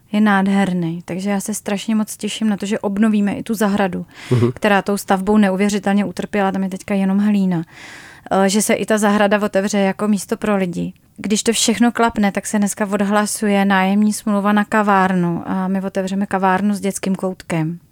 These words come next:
Speaker 1: v nejbližší možný době, co to jenom půjde. A zase se, ten prostor se zase ještě si otevřou jiný dveře.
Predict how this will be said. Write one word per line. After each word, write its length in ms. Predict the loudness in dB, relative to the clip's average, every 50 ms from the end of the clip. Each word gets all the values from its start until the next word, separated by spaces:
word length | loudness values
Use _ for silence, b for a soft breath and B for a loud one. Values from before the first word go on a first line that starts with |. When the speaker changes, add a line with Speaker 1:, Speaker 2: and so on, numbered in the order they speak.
| _ -20 -14 -6
Speaker 1:
v 80 | -2 0
nejbližší 440 | 0 2 2 0 0 -2 -2 -2 -2
možný 340 | 0 0 0 0 0 0
době, 300 | 0 0 0 0 0 0 -2
co 100 | -4 -8
to 120 | -6 -2 -2
jenom 300 | 0 0 0 0 -2 -2
půjde. 300 | -4 -4 -2 -2 -2 -4 B B B B B B B B B B B B B B B B
A 80 | -4
zase 280 | -2 -2 -2 -2 -2 -4
se, 160 | -4 -4 -6 -6 _ _ _ _ _
ten 180 | 2 2 2 2
prostor 340 | 2 0 -2 0 -2 -2
se 160 | -2 -2 -4 -4
zase 220 | -2 -2 -2 -2
ještě 240 | -2 -2 -4 -6 -4
si 140 | -4 -2 -2
otevřou 400 | 0 0 0 2 2 2 4 4
jiný 280 | 6 6 8 8 6
dveře. 400 | 6 4 2 2 2 0 -2 -4